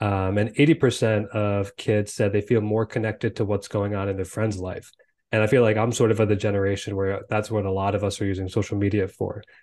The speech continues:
I see a lot of people post either weddings, going to concerts, um, their kids, and you kind of use Instagram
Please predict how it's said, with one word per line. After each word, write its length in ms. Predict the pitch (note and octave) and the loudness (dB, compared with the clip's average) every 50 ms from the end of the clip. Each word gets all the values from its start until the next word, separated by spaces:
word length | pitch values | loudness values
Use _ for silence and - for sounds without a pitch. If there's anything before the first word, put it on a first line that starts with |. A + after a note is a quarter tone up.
| _ _ - | _ _ -4
I 60 | A2+ | -4
see 120 | G#2+ - A2+ | 2 2 4
a 60 | G#2+ | 4
lot 120 | G2+ G2+ | 4 2
of 80 | G2+ G2+ | 0 2
people 440 | - A2 - - G2 F#2+ G2 G2 G2 | 0 -2 0 2 2 4 4 2 2
post 520 | - - - - G#2 - - - _ - _ _ _ _ _ - | 0 0 0 2 2 0 -2 -10 _ -20 _ _ _ _ _ -4
either 220 | B2 G#2+ G#2 G2+ | -2 2 2 2
weddings, 600 | G2 A#2 B2 B2+ B2+ B2 A#2+ A#2+ B2 A#2+ A#2+ - | 4 4 4 4 4 4 4 2 0 0 -4 -6
going 200 | - - G#2+ G2 | -6 -4 -4 -2
to 60 | G2+ G2+ | -2 -4
concerts, 720 | - A#2+ A2+ A2 G#2+ - A2+ A2 A2 G#2 - - - - _ _ _ _ _ _ _ - | -4 -2 -2 -2 0 0 2 2 2 0 -2 -12 -16 -16 _ _ _ _ _ _ _ -8
um, 380 | G2 F#2 F2+ F2+ F2+ F2 F2 - - | -6 -6 -4 -6 -6 -8 -10 -10 -4
their 300 | - G2 F#2+ F#2 F2+ - - | 0 0 0 0 -2 -6 -8
kids, 640 | - - B2+ A#2 B2 A#2+ A#2 - - - - - - _ _ _ _ _ _ _ _ - | 0 4 4 6 6 4 2 -2 -6 -8 -10 -12 -16 _ _ _ _ _ _ _ _ -2
and 340 | G#2+ G2+ G2+ G2+ G2+ G2 | 0 2 2 2 2 2
you 100 | G2+ G#2+ | 2 0
kind 280 | G#2 - - C#3+ C#3 C#3 | 0 2 0 2 4 6
of 240 | B2+ A#2 G2+ - - | 4 4 2 -2 -6
use 480 | B2 A#2+ B2+ B2+ B2 A#2+ A#2 - - - | -2 2 4 4 4 4 2 0 -8 -6
Instagram 840 | - B2+ B2 - B2+ A2+ - A2+ G#2+ G#2+ G#2+ G#2+ G#2 G2+ G#2 G#2 | -4 -4 -2 0 -2 0 2 2 2 2 2 0 0 -2 -4 -8